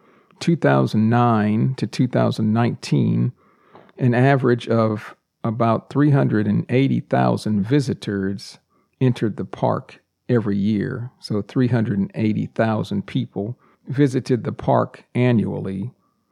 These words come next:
And just for comparison purposes, you might have heard of two, uh, very well-known national parks here in the United States. One is called Yellowstone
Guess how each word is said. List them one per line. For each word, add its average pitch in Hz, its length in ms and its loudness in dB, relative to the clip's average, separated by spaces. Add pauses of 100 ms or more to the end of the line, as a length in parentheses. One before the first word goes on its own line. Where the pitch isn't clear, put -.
(200)
And 135 200 2
just 156 260 0
for 135 180 0
comparison 117 800 0
purposes, 131 640 -4
you 120 100 -2
might 113 200 0
have 110 120 -4
heard 123 280 0
of 110 200 -6
two, 120 380 -2 (640)
uh, 113 180 -4 (160)
very 123 360 4
well-known 110 800 2
national 113 480 -2
parks 117 420 -2
here 139 240 2
in 110 80 2
the 107 80 0
United 104 380 -2
States. - 580 -6 (560)
One 131 240 2
is 113 140 0
called 113 320 0
Yellowstone 107 1000 0